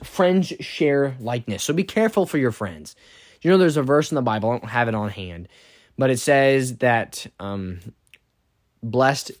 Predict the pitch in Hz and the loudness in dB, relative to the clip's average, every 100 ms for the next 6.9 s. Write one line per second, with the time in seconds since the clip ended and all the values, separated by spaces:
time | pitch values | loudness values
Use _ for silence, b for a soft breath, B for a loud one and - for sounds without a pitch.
0 | _ _ 123 139 170 151 147 131 113 113 | _ _ 0 4 6 6 4 2 0 0
1 | 127 120 110 104 107 92 85 87 _ _ | 2 0 -2 -4 -8 -8 -12 -16 _ _
2 | - 104 98 - 123 110 107 98 b b | -10 -8 -10 -6 -4 -2 -2 -4 b b
3 | b b _ 104 98 90 87 - - - | b b _ -6 -6 -6 -10 -14 -20 -4
4 | 127 113 92 87 95 90 107 95 92 87 | 0 0 -2 -6 -8 -6 -6 -6 -10 -8
5 | 95 127 135 202 202 165 175 180 160 147 | -4 0 6 6 6 2 2 4 4 2
6 | 147 - 135 135 - 131 127 113 107 | 0 -6 -4 -4 -4 -4 -4 -4 -4